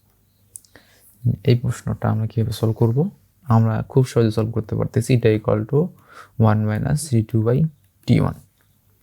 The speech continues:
তো one minus T two কত? সাতাশ। সাতাশ plus দুশো তিয়াত্তর। টি ওয়ান কত? দুশো, দুশো সাতাশ।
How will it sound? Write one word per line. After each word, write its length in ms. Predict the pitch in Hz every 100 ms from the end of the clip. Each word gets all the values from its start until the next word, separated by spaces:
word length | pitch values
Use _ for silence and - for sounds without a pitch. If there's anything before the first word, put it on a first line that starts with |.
| _ _ _ _ _ _ -
তো 140 | 110 -
one 220 | 117 117 120
minus 300 | 110 113 147 - _ _
T 20 | 120 117
two 100 | 120
কত? 220 | 113 120 165 175
সাতাশ। 340 | - 92 104 104 - _ -
সাতাশ 380 | 113 110 123 -
plus 140 | 123
দুশো 280 | 113 117 117
তিয়াত্তর। 440 | - 117 - 120 117 - _ _ _ _ _ _ _ _ _ _ _ _ _ _ _ - _ _ _ _ _ _ _ _ - _ _ _ - - - _
টি 100 | 123
ওয়ান 160 | 110 113
কত? 240 | 113 - 160 160 -
দুশো, 240 | 117 - 117 - - - 117
দুশো 140 | 117 127
সাতাশ। 280 | 120 101